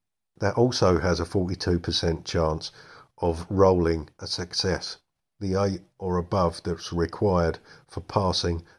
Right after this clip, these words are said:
a moderate challenge. And then there are games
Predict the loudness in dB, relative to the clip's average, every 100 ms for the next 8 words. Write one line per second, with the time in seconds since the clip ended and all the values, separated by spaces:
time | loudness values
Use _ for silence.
0 | -6 -2 4 4 4 0 -2 -2 -2 -2
1 | -4 -12 _ _ _ _ _ _ _ _
2 | _ _ _ _ _ _ _ _ _ _
3 | _ _ _ 0 6 8 8 6 6 4
4 | 4 2